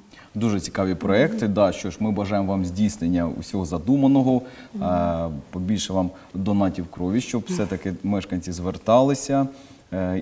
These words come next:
Speaker 1: і не забували про те, що головне наше сьогодні — це праця на перемогу, щоб ми об'єднувалися, допомагали один одному. Е, ми дякуємо вам, що завітали до нас.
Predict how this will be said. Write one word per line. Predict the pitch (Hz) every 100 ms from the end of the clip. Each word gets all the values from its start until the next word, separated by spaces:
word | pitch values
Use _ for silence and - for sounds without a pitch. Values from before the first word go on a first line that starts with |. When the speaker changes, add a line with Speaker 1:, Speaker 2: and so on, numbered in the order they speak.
| -
Speaker 1:
і | 101 101
не | 95
забували | 90 87 98 113
про | - 98
те, | - 113
що | - 92
головне | 92 95 101 98
наше | 92 -
сьогодні — | 82 98 123 120 110 -
це | - 98 95 95 90 87 82 85 - - - - -
праця | - 104 -
на | 87
перемогу, | 82 87 90 92 76
щоб | 69 76
ми | 85
об'єднувалися, | 90 120 135 135 120 113 110 90
допомагали | 85 - 82 82 82
один | 80 80 92
одному. | 135 135 127 123 123 - - - _
Е, | 92
ми | 92 98
дякуємо | 110 101 101 98
вам, | 92
що | - 95
завітали | 90 87 - 104 143
до | 131 131
нас. | 127 127 123 -